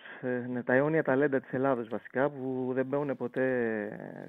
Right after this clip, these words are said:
θέση στην πρώτη ομάδα και δεν παίρνουν τις ευκαιρίες τους και δεν έχουν και την αυτοπεποίθηση που πρέπει να έχουν. Πρέπει να έχει αυτοπεποίθηση ο παίκτης.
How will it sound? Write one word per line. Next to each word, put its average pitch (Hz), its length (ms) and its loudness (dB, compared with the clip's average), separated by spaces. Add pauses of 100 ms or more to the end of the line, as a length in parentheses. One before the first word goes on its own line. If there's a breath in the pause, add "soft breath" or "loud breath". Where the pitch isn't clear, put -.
θέση 127 240 0
στην 120 140 -10
πρώτη 123 240 0
ομάδα 123 420 2
και 139 280 -2
δεν 131 160 -2
παίρνουν 143 180 -4
τις - 100 -16
ευκαιρίες 123 440 -2
τους - 120 -14
και 143 140 0
δεν 147 220 0
έχουν 156 180 -4
και 160 80 -8
την 151 120 -6
αυτοπεποίθηση 135 580 -4
που - 80 -14
πρέπει 110 240 -8
να 104 80 -6
έχουν. 104 220 -8
Πρέπει 131 160 -4
να 147 60 -6
έχει 143 100 -8
αυτοπεποίθηση 139 540 -8
ο 110 40 -6
παίκτης. - 360 -8